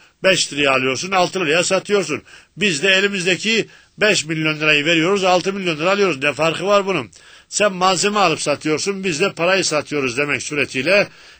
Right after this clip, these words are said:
kendi yaptıkları işin meşru olduğunu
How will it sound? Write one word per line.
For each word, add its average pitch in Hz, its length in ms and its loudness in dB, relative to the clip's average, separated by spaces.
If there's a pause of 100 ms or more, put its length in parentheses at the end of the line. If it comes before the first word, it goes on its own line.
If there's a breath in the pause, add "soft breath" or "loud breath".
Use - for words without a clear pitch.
(120)
kendi 185 320 -2
yaptıkları 151 680 0
işin 170 340 -2
meşru 160 500 0
olduğunu 113 540 -2